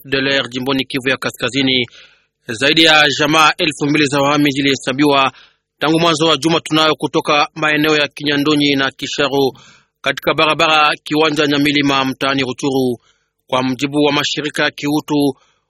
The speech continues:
wakaaji hao wanakimbia mapigano kati ya wanajeshi wa F R D C na wapiganaji wa F D L R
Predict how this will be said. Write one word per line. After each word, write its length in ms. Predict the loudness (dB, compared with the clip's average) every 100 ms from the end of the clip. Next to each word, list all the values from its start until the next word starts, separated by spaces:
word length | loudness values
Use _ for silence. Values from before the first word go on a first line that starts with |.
| _ -6
wakaaji 460 | -4 -2 -2 0
hao 400 | 0 2 4 2 2
wanakimbia 520 | 0 -2 -2 -2 0
mapigano 420 | 0 -2 0 0
kati 240 | 0 -2 0
ya 40 |
wanajeshi 320 | -2 -2 -2
wa 60 | -2
F 200 | 0 -2
R 60 | -2
D 80 |
C 360 | -4 0 0 0 -4 -20 _ -8
na 80 | -4
wapiganaji 500 | -2 -2 0 0 2
wa 120 | 0
F 60 | 0 -2
D 60 |
L 100 | 0
R 260 | 2 2 -2